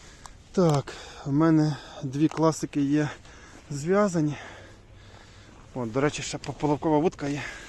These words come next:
Можливо, як буде скучно, закину. Так, дві класики в мене зв'язані, але я не пам'ятаю, де вони... А, пам'ятаю. Все, взяв відерце маленьке для улову, будемо збирати рибу,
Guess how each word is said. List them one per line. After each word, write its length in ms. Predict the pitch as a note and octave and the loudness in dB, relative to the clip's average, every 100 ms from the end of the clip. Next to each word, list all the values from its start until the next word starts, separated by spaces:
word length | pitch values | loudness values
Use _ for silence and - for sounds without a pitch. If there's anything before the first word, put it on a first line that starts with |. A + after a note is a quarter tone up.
| - - - - - - - B2 - - - | -18 -20 -20 -20 -20 -20 -14 -14 -14 -18 -8
Можливо, 380 | D3+ C3 D3 C#3 | -6 -4 -4 -4
як 100 | C3+ | -4
буде 160 | C#3+ | -6
скучно, 320 | C#3+ - - C3+ | -6 -8 -6 -6
закину. 340 | C3+ D3+ C3+ - - - - - - - - | -4 -4 -4 -8 -16 -20 -20 -20 -20 -20 -4
Так, 300 | E3+ C#3+ - D3 | 2 2 0 -10
дві 240 | C3+ D#3+ | -6 -4
класики 440 | - D#3+ D3 D3 | -2 -2 -2 -2
в 20 | D3 | 0
мене 240 | D3 C#3+ | 0 -2
зв'язані, 540 | - A3 A3 F#3+ F3 D3+ - | -2 -2 0 -2 -6 -8 -10
але 160 | C3+ | -6
я 80 | D3+ | -2
не 100 | D3 | -2
пам'ятаю, 520 | C#3 D3 C3+ D3 D3 | -2 -4 -4 -4 -4
де 160 | C3 B2 | -2 -2
вони... 200 | A#2 A2+ - | -2 -6 -6
А, 120 | B2 - | -8 -4
пам'ятаю. 500 | - D#3+ B2+ A2 G#2+ G2+ - - - - - - - - | 0 0 0 -6 -12 -12 -18 -20 -20 -20 -20 -20 -20 -6
Все, 180 | - C#3 | 0 0
взяв 320 | A#2+ D#3+ C3+ | 4 4 4
відерце 420 | C#3+ E3+ F#3 G#3+ | 2 2 2 2
маленьке 420 | F#3+ G3 G3+ G#3 | 4 4 2 0
для 160 | E3+ F#3 | 2 2
улову, 420 | F3 F#3 F#3 E3+ | 4 4 4 2
будемо 240 | D#3 F3 | 4 4
збирати 400 | D#3 D3 E3 E3 | 4 4 2 4
рибу, 280 | E3 E3 D#3 | 4 2 0